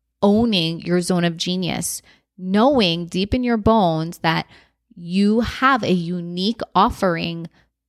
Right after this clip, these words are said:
at this time that you can offer to people. You have an expertise, whether that's you're selling yoga or you're selling coaching, and there's a spe-, specific group of people that you wanna work with using those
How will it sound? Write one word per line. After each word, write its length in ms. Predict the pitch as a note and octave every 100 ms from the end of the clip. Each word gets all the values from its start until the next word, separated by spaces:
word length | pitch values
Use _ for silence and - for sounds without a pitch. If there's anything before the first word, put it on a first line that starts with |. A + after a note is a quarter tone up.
| _ -
at 180 | F#3 -
this 240 | F#3 F3+
time 340 | - A#3+ A3+ F3
that 120 | -
you 300 | E3 F#3 G3+
can 460 | - G3+ F3+ F3 F3 _ _ _ _ _
offer 320 | F3 G3 G#3
to 140 | G3 G#3
people. 400 | C4+ - - -
You 140 | E3+
have 100 | F#3
an 80 | G3 -
expertise, 880 | F#3+ - - A3+ - - F3+ - - - - - - _
whether 320 | F#3 G3 G#3
that's 340 | G3+ G3+ - -
you're 140 | F#3
selling 500 | F#3+ G3 F#3+ F#3+ F#3+ - -
yoga 560 | A3 C4+ A#2+ E2+ F3+ _ - -
or 120 | F3+
you're 200 | E3 F#3
selling 460 | - F3+ F3 F3+ G3+
coaching, 680 | - D#4+ - - - - - - _ _ -
and 380 | F#3+ F3+ F#3 F3
there's 240 | F3+ F3
a 20 |
spe-, 420 | G3 - - - _
specific 680 | - - E3+ - A#3+ C4 A3
group 220 | A3 G#3
of 120 | G3+
people 680 | - C4+ F#3 E3 F3 A#3 -
that 140 | F#3
you 120 | F3+ G3+
wanna 220 | G3 F3
work 320 | F3 D4+ -
with 240 | F#3+ F3
using 300 | F#3 F#3+ F3
those 260 | E3 E3+